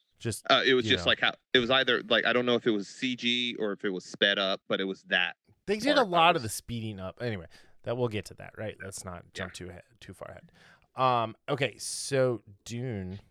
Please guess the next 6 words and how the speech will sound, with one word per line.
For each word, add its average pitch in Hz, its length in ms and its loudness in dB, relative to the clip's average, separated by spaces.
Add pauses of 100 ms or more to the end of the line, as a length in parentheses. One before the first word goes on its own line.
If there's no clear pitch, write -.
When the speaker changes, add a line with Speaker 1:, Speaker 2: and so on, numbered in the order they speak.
(300)
Speaker 1:
the 107 120 -6
saga 147 480 2
of 113 180 -2
Dune 117 320 -2
continues. 101 720 -10 (580)
Uh, 95 320 -4